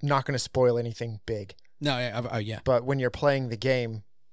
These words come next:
Speaker 1: you have, your way of leveling up is to have more saved into your ram or whatever.
Speaker 2: Mm-hmm.
Speaker 1: So you slot in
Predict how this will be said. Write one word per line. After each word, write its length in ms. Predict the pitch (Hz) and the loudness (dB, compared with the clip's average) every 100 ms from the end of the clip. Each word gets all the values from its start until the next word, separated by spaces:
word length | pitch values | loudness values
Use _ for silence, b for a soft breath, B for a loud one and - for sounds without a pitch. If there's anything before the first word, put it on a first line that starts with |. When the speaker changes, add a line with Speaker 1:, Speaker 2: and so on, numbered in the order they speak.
| - | -8
Speaker 1:
you 180 | 131 123 | -4 2
have, 480 | 127 120 113 - - | 4 4 2 -6 -6
your 180 | 139 139 | -2 2
way 200 | 131 135 | 4 4
of 100 | 117 | 4
leveling 420 | 127 123 120 113 | 2 0 -2 -2
up 240 | 127 131 | -2 -2
is 200 | 127 110 | -4 -4
to 340 | - 117 113 107 - - - | -2 -2 -2 -4 -12 -20 -16
have 320 | - 120 110 120 | -2 -2 -2 -6
more 520 | 117 113 113 110 101 - - - - | -4 -2 -2 -4 -8 -18 -20 -20 -8
saved 380 | - 127 120 | -4 -2 -2
into 180 | 123 - | -6 -6
your 160 | 117 95 | -6 -4
ram 380 | 95 104 120 127 | -6 -6 -6 -4
or 80 | |
whatever. 360 | 123 123 127 139 - - | -4 -4 -6 -8 -10 -6
Speaker 2:
Mm-hmm. 180 | 123 160 - - - - | -4 -4 -6 -18 -20 -12
Speaker 1:
So 140 | - | -8
you 120 | 131 | -4
slot 520 | 127 - - 147 135 131 | -2 0 4 6 8 8
in 340 | 131 117 101 | 6 2 -6